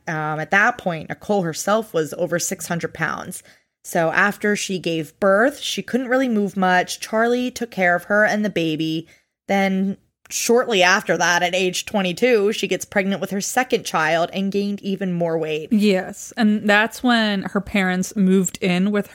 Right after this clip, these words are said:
Speaker 2: her and Charlie to help with the kids.
Speaker 1: Yes. And her parents promised to be drug-free. And so she's here, twenty-three years old.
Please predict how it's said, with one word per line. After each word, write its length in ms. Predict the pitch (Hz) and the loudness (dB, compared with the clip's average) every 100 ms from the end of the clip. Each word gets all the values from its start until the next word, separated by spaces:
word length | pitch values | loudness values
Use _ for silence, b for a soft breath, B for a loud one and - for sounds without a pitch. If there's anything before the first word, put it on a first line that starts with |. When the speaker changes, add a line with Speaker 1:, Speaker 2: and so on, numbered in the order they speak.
| - | -2
Speaker 2:
her 200 | 185 185 | 0 0
and 160 | 185 | -2
Charlie 500 | - - 175 175 170 175 | -6 0 2 2 2 0
to 140 | 180 | -2
help 460 | 165 - 175 - - | -4 -2 -2 -2 -4
with 260 | 180 170 | -4 -4
the 60 | 170 | -8
kids. 680 | - - 175 - 208 - - | -8 -2 -2 -2 -8 -12 -4
Speaker 1:
Yes. 760 | 196 185 180 - - - - - b b _ - | 0 2 2 0 -8 -10 -12 -18 b b _ 0
And 320 | 190 180 175 | 2 2 2
her 100 | 175 | -2
parents 320 | 185 214 196 - | 0 2 0 -2
promised 800 | - 196 190 233 269 - - - | -2 2 4 2 2 0 -8 -4
to 120 | 254 | -2
be 160 | 247 | 0
drug-free. 800 | 202 214 214 202 - 185 175 180 180 _ _ _ _ _ _ | 0 2 2 0 0 2 2 -2 -8 _ _ _ _ _ _
And 100 | 175 | -6
so 180 | 160 180 | -2 0
she's 260 | 170 190 165 | 0 -4 -4
here, 400 | 165 202 220 226 | -2 0 2 0
twenty-three 600 | - 190 190 208 214 220 | -4 -2 -2 -2 -2 -2
years 220 | 214 226 208 | 2 2 2
old. 440 | 190 196 214 269 | 2 2 0 -8